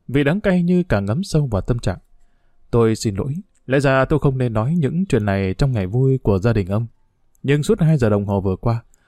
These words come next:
hình ảnh sung sướng hạnh phúc của con gái ông cứ làm tái hiện khung cảnh đau buồn bất hạnh của đứa bé ấy. Tôi biết ông đang day dứt trước món nợ với cơ quan công an,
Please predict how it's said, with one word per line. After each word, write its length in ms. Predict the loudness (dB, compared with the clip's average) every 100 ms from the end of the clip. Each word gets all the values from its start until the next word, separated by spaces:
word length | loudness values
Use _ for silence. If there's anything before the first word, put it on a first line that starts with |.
| _
hình 160 | -2 0
ảnh 160 | -2
sung 160 | -2 -2
sướng 240 | 0 0
hạnh 180 | 0 -2 -2
phúc 140 | 0
của 100 | 0
con 180 | 0 0
gái 160 | 0 0
ông 200 | 0 0
cứ 80 | 2
làm 140 | 2
tái 200 | 2 2
hiện 180 | 2 2
khung 180 | 0 0
cảnh 240 | 0 -2
đau 140 | 0 0
buồn 220 | 0 0
bất 160 | 0 -2
hạnh 160 | -2
của 120 | -2
đứa 120 | -2 0
bé 180 | 0
ấy. 280 | 0 0 -2 -6 _ _ _ _ -2
Tôi 140 | 2
biết 140 | 2 2
ông 140 | 0
đang 180 | -2 -2
day 140 | -2
dứt 180 | 0 -2
trước 180 | -2 -2
món 180 | -4 -2
nợ 200 | -2 -2
với 120 | -2
cơ 160 | 0 -2
quan 180 | -2 -2
công 220 | -2 -2
an, 120 | -4